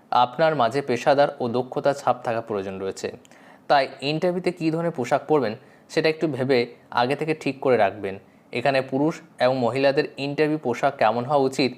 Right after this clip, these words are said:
পোশাক কেমন হবে ইন্টারভিউ প্রস্তুতিতে প্রভাবিত করতে পারে, সেই নিয়ে কিন্তু আলোচনা হলো। ইন্টারভিউতে ছেলেদের পোশাক অথবা পুরুষদের পোশাক যেটা হয়, ছেলেরা হাল-, পুরুষরা হালকা রঙের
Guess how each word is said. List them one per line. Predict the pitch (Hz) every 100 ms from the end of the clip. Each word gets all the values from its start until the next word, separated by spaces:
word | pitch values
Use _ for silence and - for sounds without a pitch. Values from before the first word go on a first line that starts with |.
| - - _
পোশাক | 143 - 170 160
কেমন | 123 143
হবে | 139 147 151
ইন্টারভিউ | 127 123 135 131
প্রস্তুতিতে | 120 123 127 - 110 113 - _ _ _
প্রভাবিত | - 123 139 147
করতে | 135 123 131
পারে, | 135 107 - - _
সেই | - 120
নিয়ে | 113
কিন্তু | 120 127
আলোচনা | 110 101 110
হলো। | 98 92 92 - - - -
ইন্টারভিউতে | 143 160 175 196 196
ছেলেদের | 143 143 156
পোশাক | 156 151 156 123
অথবা | 127 131
পুরুষদের | 127 127 131 135
পোশাক | 127 131
যেটা | 120 113 104
হয়, | 104 160 - - - -
ছেলেরা | 147 151 156 -
হাল-, | - 135 127 123
পুরুষরা | 139 147 143 127
হালকা | 131 135 147
রঙের | 143 147